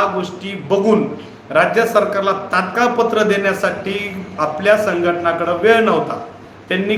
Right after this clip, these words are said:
काल सांगितलं की आता आम्ही पत्र देणार आहे. मित्रांनो, मला एक सांगायचंय किंवा ज्या काही त्रुटी राहिल्या आता किंवा ज्या काही त्रुटी झाल्या आता, त्या त्रुटीवर तुम्ही नुसतं पत्र देऊन थांबून उपयोगाचं नाही. तुम्हाला जर समजा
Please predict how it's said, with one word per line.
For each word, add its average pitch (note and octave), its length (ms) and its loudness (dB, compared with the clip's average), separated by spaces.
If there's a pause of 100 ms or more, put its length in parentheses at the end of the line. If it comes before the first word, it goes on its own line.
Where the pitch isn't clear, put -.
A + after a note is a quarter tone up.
काल G#3+ 340 4
सांगितलं G3 520 -2
की G3+ 80 -2
आता G3+ 300 2
आम्ही G#3+ 220 0 (180)
पत्र G#3 320 2
देणार E3 280 0
आहे. - 220 -8 (500)
मित्रांनो, C4 380 2
मला A#3+ 300 4 (280)
एक G#3+ 100 0
सांगायचंय A3 640 0
किंवा A3+ 320 0 (160)
ज्या G#3 180 2
काही B3 260 0
त्रुटी A#3+ 380 -2
राहिल्या G#3 320 4
आता C#3+ 220 -4 (440)
किंवा G#3+ 160 4
ज्या G3 200 4
काही A#3 220 0
त्रुटी - 340 -4
झाल्या G3 280 0
आता, D3 200 -4 (420)
त्या A3+ 120 6 (160)
त्रुटीवर B3 440 2
तुम्ही B3 240 0
नुसतं B3 280 2 (100)
पत्र B3 300 4
देऊन C#4 240 2
थांबून A#3 340 2
उपयोगाचं G#3 460 0
नाही. F3 200 -4
तुम्हाला A3 400 2 (100)
जर A#3+ 200 2
समजा G#3+ 320 0